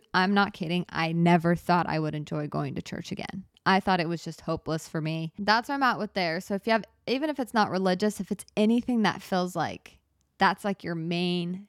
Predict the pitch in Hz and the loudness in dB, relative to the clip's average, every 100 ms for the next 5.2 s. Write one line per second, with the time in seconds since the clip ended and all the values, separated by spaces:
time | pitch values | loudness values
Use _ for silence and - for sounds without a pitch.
0 | _ - - 214 220 220 220 185 175 180 | _ -20 -4 2 4 4 2 -2 -4 -4
1 | 175 170 180 - 196 202 208 - - - | -6 -6 -8 -2 0 0 -2 -8 -20 -12
2 | - 185 - 208 208 226 208 180 127 180 | -4 -4 2 0 2 2 2 2 0 0
3 | 175 185 180 180 180 170 - 160 175 190 | 2 2 2 2 -2 -2 -4 -4 -4 -2
4 | 185 151 170 165 165 160 - 175 175 165 | 0 0 -2 0 0 -2 -2 -4 -2 -2
5 | 156 | -4